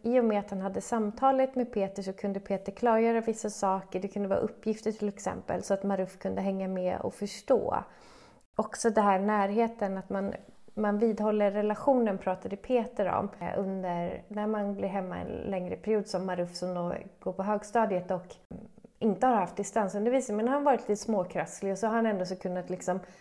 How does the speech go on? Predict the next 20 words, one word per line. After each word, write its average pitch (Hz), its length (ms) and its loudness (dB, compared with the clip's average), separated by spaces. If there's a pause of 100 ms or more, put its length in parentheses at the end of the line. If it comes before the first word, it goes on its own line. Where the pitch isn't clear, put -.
(120)
vidhålla 202 460 6
relationen 226 640 4
till 190 320 0
sin 196 180 -2
lärare, 175 440 2
och, 175 280 -6
eh, - 160 -8
liksom 190 260 -6
den 185 100 -4
här 180 60 -6
känslan 196 600 0
av 185 140 -2
närhet 202 440 0
i - 20 -6
skolan 175 440 -2 (360)
har 170 640 4 (140)
varit 190 320 2
starkare 220 520 4
än 175 140 0
annars 202 440 -2